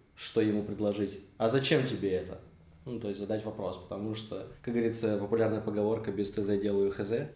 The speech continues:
Да не знаю, что ему ещё сказать. Иди, <laughs> иди посмотри, что тебе нужно, потом приходи. <laughs>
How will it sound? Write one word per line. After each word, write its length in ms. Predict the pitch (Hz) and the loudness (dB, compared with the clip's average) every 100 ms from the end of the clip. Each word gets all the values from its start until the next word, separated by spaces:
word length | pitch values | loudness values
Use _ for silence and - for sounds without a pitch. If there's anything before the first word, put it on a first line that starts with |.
| - | -16
Да 220 | 113 110 | -12 -6
не 100 | 143 | -4
знаю, 200 | 240 392 | -2 -2
что 100 | - | 2
ему 160 | 175 120 | 2 2
ещё 140 | 110 - | 0 -2
сказать. 340 | - 107 98 | -2 -2 -2
Иди, 500 | 156 254 202 127 110 131 - | -2 -2 0 2 2 2 0
<laughs> 120 | - | 2
иди 300 | 160 196 185 | 4 6 4
посмотри, 420 | 180 156 160 185 | 4 6 6 6
что 160 | 185 160 | 6 4
тебе 220 | 151 147 | 6 6
нужно, 280 | 175 131 123 | 6 4 2
потом 260 | 123 135 | 2 0
приходи. 340 | 131 131 127 123 | 0 -2 0 4
<laughs> 1160 | 170 151 165 160 139 240 240 - - 196 - | 4 6 6 6 6 8 8 6 4 2 -2